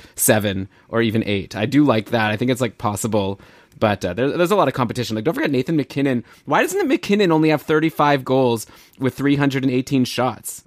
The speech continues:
Uh, which is still actually a pretty good shooting percentage, eleven shooting percentage, but much lower than all the other people in, like, the top ten. If MacKinnon keeps shooting like that,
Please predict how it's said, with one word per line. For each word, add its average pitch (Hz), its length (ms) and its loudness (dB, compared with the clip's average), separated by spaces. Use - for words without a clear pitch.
Uh, 104 200 -6
which 127 160 -2
is 170 120 0
still 349 180 2
actually 190 240 2
a 151 60 2
pretty 175 200 0
good 143 280 0
shooting 202 220 -4
percentage, 123 360 -6
eleven 147 520 2
shooting 151 260 2
percentage, 117 380 0
but 123 100 0
much 139 240 0
lower 135 240 2
than 127 180 2
all 127 200 0
the 127 120 -2
other 127 180 0
people 143 340 0
in, 139 60 2
like, 135 140 0
the 131 60 -8
top 131 280 0
ten. 131 200 2
If 135 80 -4
MacKinnon 165 340 -2
keeps 143 180 -6
shooting 147 240 0
like 120 180 -2
that, 123 340 0